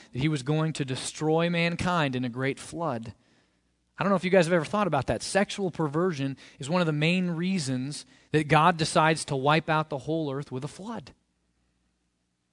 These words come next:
And guess what? It's only God's grace that he doesn't do so again.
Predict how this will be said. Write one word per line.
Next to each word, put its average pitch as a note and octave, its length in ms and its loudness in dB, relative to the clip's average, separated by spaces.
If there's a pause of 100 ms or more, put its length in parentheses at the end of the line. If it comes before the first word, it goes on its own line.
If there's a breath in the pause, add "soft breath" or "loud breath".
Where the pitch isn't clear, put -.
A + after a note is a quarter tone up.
(400)
And D3+ 140 0
guess G3+ 240 6
what? G#3+ 240 0 (640)
It's C#3+ 120 0
only G#3 220 6
God's F#3+ 300 6
grace F#3 240 6
that G3 100 0
he G3 80 2
doesn't G3 320 4
do G3+ 160 2
so A3 300 2
again. A3+ 480 2